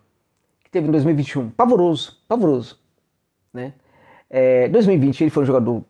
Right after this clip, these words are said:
não jogou tanto assim, mas jogou bem. Dois mil e dezenove, né, teve altos e baixos, mas teve momentos muito importantes também pelo Palmeiras. O problema, contudo, do,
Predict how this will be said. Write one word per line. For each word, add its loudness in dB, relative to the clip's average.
não -6
jogou 0
tanto -2
assim, -4
mas 0
jogou -2
bem. 0
Dois 0
mil 2
e 2
dezenove, -2
né, -4
teve -4
altos -2
e 0
baixos, -4
mas -10
teve 0
momentos -2
muito -2
importantes -4
também -2
pelo -6
Palmeiras. -2
O -16
problema, 2
contudo, 0
do, -4